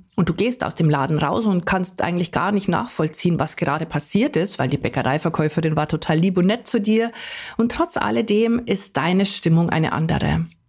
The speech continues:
Und das ist sehr, sehr oft so. Wir gehen einfach durch viele Energiefelder von Menschen, wenn wir uns bewegen. Und für mich ist ja alles Energie.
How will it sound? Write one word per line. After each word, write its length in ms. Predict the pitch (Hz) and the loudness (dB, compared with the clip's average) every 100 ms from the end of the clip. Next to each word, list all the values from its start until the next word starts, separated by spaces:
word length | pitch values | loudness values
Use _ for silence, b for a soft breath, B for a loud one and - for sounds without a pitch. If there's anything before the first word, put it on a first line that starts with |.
| _ _ - - - | _ _ -20 -20 -6
Und 320 | 190 185 190 - B B | -2 0 0 -4 B B
das 160 | - 226 | -2 -2
ist 160 | 254 - | 0 0
sehr, 220 | 190 233 | 0 2
sehr 220 | 208 175 | 0 0
oft 300 | 220 247 - | -2 -2 -2
so. 400 | - 214 240 196 | 0 2 2 2
Wir 120 | 180 | 0
gehen 260 | 180 208 240 | 2 0 0
einfach 420 | - 185 - 185 | 0 -2 -2 -2
durch 160 | 202 175 | -2 -2
viele 300 | - 240 233 | 2 2 4
Energiefelder 880 | 196 185 175 214 226 180 170 175 | 2 2 2 2 2 0 2 0
von 200 | 170 180 | 0 0
Menschen, 680 | 165 170 214 - 214 208 196 | 2 2 2 2 2 4 2
wenn 180 | 180 180 | 2 2
wir 140 | 170 | 2
uns 180 | 185 180 | 2 0
bewegen. 600 | - 151 156 196 233 247 254 B B B | 0 2 2 2 2 2 0 B B B
Und 340 | - 190 190 - | 0 2 2 2
für 140 | 175 | 2
mich 200 | 165 156 | 2 2
ist 140 | 220 | 0
ja 120 | 180 - | 0 0
alles 300 | 175 202 - | 0 0 2
Energie. 580 | 156 156 156 202 262 | 2 2 2 4 4